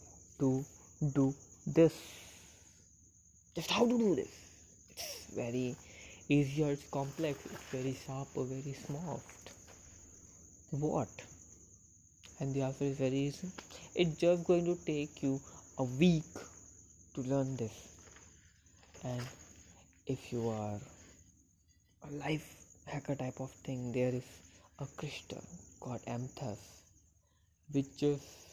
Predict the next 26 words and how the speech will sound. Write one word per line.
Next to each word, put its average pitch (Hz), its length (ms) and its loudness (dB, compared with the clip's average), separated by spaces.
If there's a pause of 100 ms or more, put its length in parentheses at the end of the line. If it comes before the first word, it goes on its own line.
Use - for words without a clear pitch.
(600)
increase 143 840 -4
your 131 240 -2 (440)
mental 127 420 -2
ability 127 580 -6 (680)
by 113 180 -6 (140)
many 110 180 -4
percentage. 120 440 -8 (300)
I 131 100 -4
am 120 140 -2
lying, 120 360 -4
it - 160 -6
is 113 140 -4
not 113 220 -4 (140)
going 113 240 -4
to 113 140 -4
be 117 300 -6 (460)
done 123 200 -4
within 120 280 -6
a 113 60 -4
month. 131 300 -2
I 117 120 -4
am 117 160 -4
learning 117 440 -4
this 117 160 -4 (140)
for 117 200 -2 (340)
years. 131 400 0